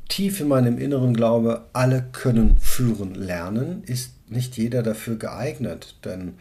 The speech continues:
wir können auch alle lernen, Chirurgen zu werden und da gibt's halt Top-Chirurgen und dann gibt's halt eher schlechte Chirurgen. Und so, wenn's hart auf hart kommt,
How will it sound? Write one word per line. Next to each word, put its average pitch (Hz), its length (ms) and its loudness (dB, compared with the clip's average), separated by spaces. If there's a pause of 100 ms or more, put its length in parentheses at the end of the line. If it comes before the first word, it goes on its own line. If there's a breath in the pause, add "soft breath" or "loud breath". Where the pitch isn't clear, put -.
(180 loud breath)
wir 101 120 -10
können 123 200 0
auch 113 140 -4
alle 120 180 -2
lernen, 110 340 0
Chirurgen 110 680 -6
zu 92 240 -14
werden 95 340 -8
und 101 420 -14 (260)
da 87 80 -12
gibt's - 280 -14
halt 90 200 -12
Top-Chirurgen 131 840 -6
und 117 120 -2
dann 110 120 -2
gibt's 113 240 -10
halt 113 180 -6
eher 110 220 -8
schlechte 123 420 -8
Chirurgen. 80 640 -12
Und 87 200 -16
so, 85 240 -12
wenn's 98 260 -10
hart 110 180 -4
auf 98 160 -4
hart 104 240 -8
kommt, 135 360 -4